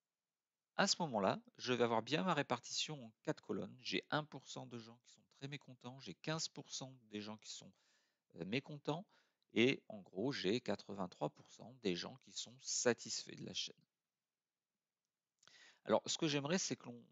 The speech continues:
euh, analyse, euh, cette variable où soixante-treize pour cent des téléspectateurs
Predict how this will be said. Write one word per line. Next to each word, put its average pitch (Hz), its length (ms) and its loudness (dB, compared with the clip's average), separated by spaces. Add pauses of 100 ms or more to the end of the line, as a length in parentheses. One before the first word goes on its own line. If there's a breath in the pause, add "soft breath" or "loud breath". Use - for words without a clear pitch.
(120)
euh, - 200 -20 (120)
analyse, 135 540 0 (420 loud breath)
euh, 95 80 4
cette 104 220 0
variable 104 580 4
où 123 220 -8
soixante-treize - 1080 -2
pour - 200 -16
cent 110 200 -10
des 92 140 -18
téléspectateurs - 960 -4